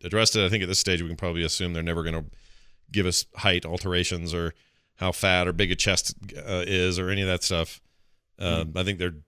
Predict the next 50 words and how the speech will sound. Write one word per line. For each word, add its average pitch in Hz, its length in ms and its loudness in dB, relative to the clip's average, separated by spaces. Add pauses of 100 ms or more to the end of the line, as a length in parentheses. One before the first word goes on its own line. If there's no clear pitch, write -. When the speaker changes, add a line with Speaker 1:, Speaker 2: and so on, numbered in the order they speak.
(140)
Speaker 1:
I 98 100 2
think 87 320 -4
we 90 100 -2
can 156 120 0
Speaker 2:
I 190 80 6
just 226 100 2
Speaker 1:
give - 60 2
Speaker 2:
wanna 208 120 6
Speaker 1:
up. - 100 2
Speaker 2:
give 196 140 2
my 180 100 4
characters 170 540 -2
big 160 240 -10
fat - 220 -2
bellies. 113 500 -4
Speaker 1:
Yeah. 90 140 0
Speaker 2:
That's - 120 -2
all 165 160 -2
I 151 40 2
want, 120 280 -2
Speaker 1:
Yeah. 185 120 0
Speaker 2:
really. 135 180 2 (240)
Speaker 1:
I 147 80 -2
Speaker 2:
I 139 60 2
Speaker 1:
wanna 131 220 2
Speaker 2:
don't 175 140 4
wanna 180 160 2 (120)
be 143 120 -16
these 127 160 -8
Adonises 113 540 -2
all 113 80 -6
the 101 100 -12
time. 95 300 -8 (100)
Speaker 1:
Yeah, 190 120 0
why 107 180 4
do 123 60 4
you 131 60 2
Speaker 2:
I - 40 2
Speaker 1:
wanna 131 80 4
be - 40 4
Speaker 2:
wanna 147 100 4
Speaker 1:
so - 120 2
Speaker 2:
be - 40 2
a - 20 -8
Speaker 1:
good 123 160 2
looking 127 260 2
all 80 100 -4
the 78 60 -4
Speaker 2:
realistic - 100 0
Speaker 1:
time? 76 120 -6